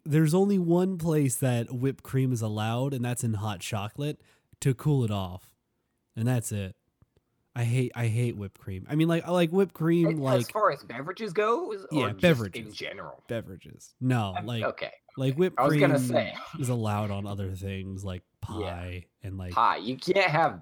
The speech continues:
Speaker 2: pumpkin pie
Speaker 1: cheesecakes.
Speaker 2: without whipped cream. And if
Speaker 1: No,
Speaker 2: you
Speaker 1: that's all
Speaker 2: can,
Speaker 1: fine.
Speaker 2: what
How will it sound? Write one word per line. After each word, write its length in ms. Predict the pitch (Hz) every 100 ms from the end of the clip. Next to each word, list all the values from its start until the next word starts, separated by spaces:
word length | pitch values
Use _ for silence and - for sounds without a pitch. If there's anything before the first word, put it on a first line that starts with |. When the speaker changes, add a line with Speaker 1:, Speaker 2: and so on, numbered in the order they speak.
| -
Speaker 2:
pumpkin 340 | 110 104 104
pie 280 | 95 110 120
Speaker 1:
cheesecakes. 40 | 92
Speaker 2:
without 280 | 95 98
whipped 180 | 95 -
cream. 320 | - 110 90 - 90 _ _
And 140 | 110 107
if 60 |
Speaker 1:
No, 140 | 127 123
Speaker 2:
you 60 | 123
Speaker 1:
that's 200 | 160 127
all 180 | 107
Speaker 2:
can, 40 | 95
Speaker 1:
fine. 540 | - 98 95 92 98 _ _
Speaker 2:
what 320 | 101 107